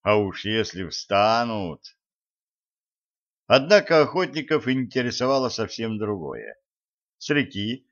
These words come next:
они свернули на дорожку, идущую от овальной проруби вдоль по берегу, чтобы потом двинуться влево за высокий каменный уступ, поверху поросший почти лысыми худосочными елями.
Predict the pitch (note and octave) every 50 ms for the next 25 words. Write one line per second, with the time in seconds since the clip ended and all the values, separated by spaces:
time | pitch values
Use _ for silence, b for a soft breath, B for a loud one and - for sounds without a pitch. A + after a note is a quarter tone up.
0 | _ _ - A#2 C#3 F3 G3 F#3+ D3 - B2 B2 A#2 B2 B2 A#2+ A2+ A2 G#2+ G#2
1 | F#2+ G#2+ A2 A2+ G2+ G#2+ G#2+ A2 A#2 B2 C3+ C3 - - D3+ C#3 C#3+ D3 G3 F#3+
2 | D#3+ - - D3 C#3 B2 - - A#2+ A#2+ A#2 A2+ G#2 G#2 G2+ G#2 G2+ E2+ - _
3 | _ _ _ - D#3+ F#3+ F#3 F3 F3 E3 D3 D3+ D#3 C#3 D3 - _ _ _ _
4 | _ _ - G#2 G#2 B2 D#3 D#3 D3+ C#3+ C#3 B2 - - B2 G#2+ G2+ G#2 G2+ G2+
5 | G2+ G2+ F#2+ F2 F#2 F#2 F2 - _ _ _ _ - - C3+ C3 C3+ C3 G#2+ A#2+
6 | A#2+ G2+ C3 B2+ B2 A#2+ A2+ B2+ B2 B2 B2 A2+ - - B2+ B2 A#2+ C#3 C#3 C#3
7 | B2+ A2+ F#2+ E2 D#2+ D2+ b b b b - F2 G#2 A2+ A2 A2 - B2+ B2 A2
8 | - G#2 F#2 - A2+ A2 G#2+ A2 A2 G#2+ G#2+ A2 A#2 C3 C3+ C3 - - - D#3+
9 | B2 - - _ _ _ _ _ _ _ _ _ F#2+ G#2 A2 A#2 A#2 G2+ - F#2
10 | E2+ - A#2 C3 D3+ D#3+ D3+ D#3 - - - G2+ G2 - G#2 G#2 G2+ - - -
11 | G#2+ A2 G2 A2 A#2+ C#3 D3+ C#3 - - G#2 F#2+ F2+ F2 D#2+ - _ _ _ _
12 | _ _ - - C#3 C3+ D3 - - C#3+ C3 A#2+ G#2+ - A2+ A#2+ B2 B2 B2+ C3
13 | C3 C3 C3 A#2 G2 E2 D2 C2 B1 A#1 A1 -